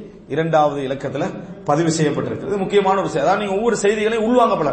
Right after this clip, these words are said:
உள்வாங்க ஞா-, அதாவது மு-, முயற்சி எடுக்கணும். இந்த செய்தி, அதாவது மறுமையில ஒருவனுக்கு சந்தர்ப்பம் இருந்து கொண்டே இருக்கிறது. எது வரைக்கும்? ஹராமான, அதாவது இரத்தத்தை ஹராமான முறையில் ஓட்டாத வரைக்கும்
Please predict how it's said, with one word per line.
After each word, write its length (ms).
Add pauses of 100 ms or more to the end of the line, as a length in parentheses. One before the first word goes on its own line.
உள்வாங்க 420
ஞா-, 240
அதாவது 320 (300)
மு-, 200
முயற்சி 280
எடுக்கணும். 320 (460)
இந்த 200
செய்தி, 400 (460)
அதாவது 460 (200)
மறுமையில 460 (260)
ஒருவனுக்கு 480
சந்தர்ப்பம் 540
இருந்து 200
கொண்டே 260
இருக்கிறது. 460
எது 100
வரைக்கும்? 360 (160)
ஹராமான, 400 (840)
அதாவது 320
இரத்தத்தை 460 (260)
ஹராமான 460
முறையில் 320
ஓட்டாத 380
வரைக்கும் 480